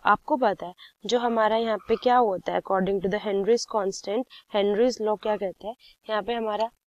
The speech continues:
पी किसके इक्वल हो जाएगा, हेनरी कांस्टेंट multiplied with its mole fraction, ठीक है। और यहाँ पे हमें कितना गिवन है पार्शियल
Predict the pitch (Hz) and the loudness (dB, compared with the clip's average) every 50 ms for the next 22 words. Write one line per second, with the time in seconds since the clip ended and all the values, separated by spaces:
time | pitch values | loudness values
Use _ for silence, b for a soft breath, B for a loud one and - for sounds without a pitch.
0 | _ _ _ _ _ _ _ _ _ _ _ - 254 262 - - 269 - - - | _ _ _ _ _ _ _ _ _ _ _ -2 0 0 2 0 -2 -2 -2 -2
1 | 294 277 - - 269 254 254 262 226 247 240 247 233 262 262 226 226 220 214 220 | -2 -2 2 2 2 4 4 4 4 4 2 2 2 0 -2 -2 -4 -4 -2 0
2 | 208 240 254 - - 247 233 233 226 - - 262 262 - - b b b b b | 0 0 0 0 -2 -2 -2 -2 -4 -4 -4 -4 -4 -4 -10 b b b b b
3 | - 214 202 202 175 226 226 196 220 226 226 214 196 214 196 226 - - - - | -4 -2 -2 0 2 0 0 2 0 0 0 0 -2 -2 -2 -2 -4 -4 -8 -4
4 | - 269 277 294 311 302 - - 294 269 - - - 269 269 - _ _ _ _ | 0 2 4 4 2 2 0 0 0 0 0 -2 -6 -8 -8 -10 _ _ _ _
5 | _ - _ _ - - 320 311 330 269 226 B B B B B - 262 262 262 | _ -20 _ _ -4 -4 -2 0 0 -2 -2 B B B B B -2 0 2 2
6 | 254 247 247 240 240 - 285 302 294 285 277 285 285 - 285 262 - 294 311 311 | 2 0 -2 -2 -2 -4 -6 -6 -4 -4 -4 -4 -2 -2 -2 -2 -2 -4 -4 -2
7 | 277 294 277 247 233 220 214 196 - 190 175 180 - - 196 | -2 -2 -2 0 0 -2 -2 -2 -4 -4 -4 -4 -4 -4 -4